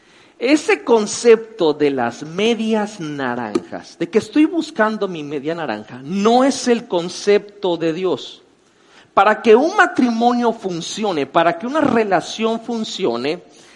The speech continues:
no se necesitan dos medias naranjas que se complementen. Se necesita de dos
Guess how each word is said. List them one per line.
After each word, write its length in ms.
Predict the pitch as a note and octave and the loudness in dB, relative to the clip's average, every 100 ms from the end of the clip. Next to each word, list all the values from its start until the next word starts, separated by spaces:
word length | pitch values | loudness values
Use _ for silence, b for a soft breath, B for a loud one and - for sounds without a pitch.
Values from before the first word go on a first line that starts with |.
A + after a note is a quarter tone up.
| B B | B B
no 360 | - E3+ A3+ C#4 | -12 -2 2 2
se 240 | - D4 | 0 -2
necesitan 800 | C4 - G#3 - A#3 A#3+ A3+ G#3 D#3+ | 0 -2 -4 -4 -2 2 2 0 0
dos 360 | A3 B3 B3 | 4 4 2
medias 640 | G#3 A3+ A#3+ G#3 A#3+ A#3 A#3 | -6 0 0 2 4 2 2
naranjas 680 | G#3 F#3+ G3 E3+ D3 D3 - | -2 2 2 0 -4 -4 -2
que 140 | D#3+ | -4
se 240 | - D#3 | -2 -4
complementen. 1080 | - E3 E3 F3 E3+ G3 A3 G#3 C#3+ A2 - b b b b b | -2 -2 -2 -2 0 0 -2 0 -2 -4 -8 b b b b b
Se 260 | - F3 E3 | -4 -2 0
necesita 720 | D#3+ - D3 B3+ B3+ - F#3 | 2 0 2 2 2 4 2
de 220 | - C3+ | 4 2
dos 500 | C3 - A#3 C#4+ - | 2 4 4 4 -2